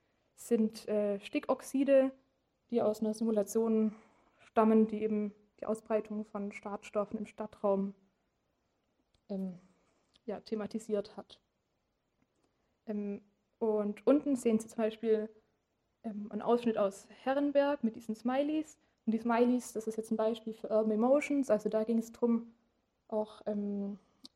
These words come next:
ähm, Daten sichtbar zu machen, die man sonst nicht direkt sieht. Also hier konnten, ähm, Personen mittels einer App dann bewerten, was sie von öffentlichen, ähm, öffentlichen Orten halten. Zum Beispiel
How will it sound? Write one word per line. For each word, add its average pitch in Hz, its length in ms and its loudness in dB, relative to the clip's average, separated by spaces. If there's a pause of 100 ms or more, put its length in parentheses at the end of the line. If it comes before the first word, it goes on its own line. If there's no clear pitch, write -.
(160)
ähm, 196 380 -2
Daten 233 300 2
sichtbar 233 420 0
zu 240 120 -6
machen, 220 340 2
die 220 100 -6
man 214 220 0
sonst 226 500 -2 (440)
nicht 240 280 0
direkt 233 360 -6
sieht. 254 420 -2
Also 202 340 -6 (640)
hier 240 100 0
konnten, 220 640 2 (400)
ähm, 208 200 -2
Personen 240 500 4
mittels 220 320 2
einer 214 120 0
App - 240 -4
dann 208 180 0
bewerten, 233 560 2 (380)
was 214 160 -2
sie 233 80 -4
von 220 160 0
öffentlichen, 214 800 0 (380)
ähm, 196 380 -6
öffentlichen 214 440 -4
Orten 214 440 0 (580)
halten. 202 500 -4 (460)
Zum 214 140 -4
Beispiel 202 580 2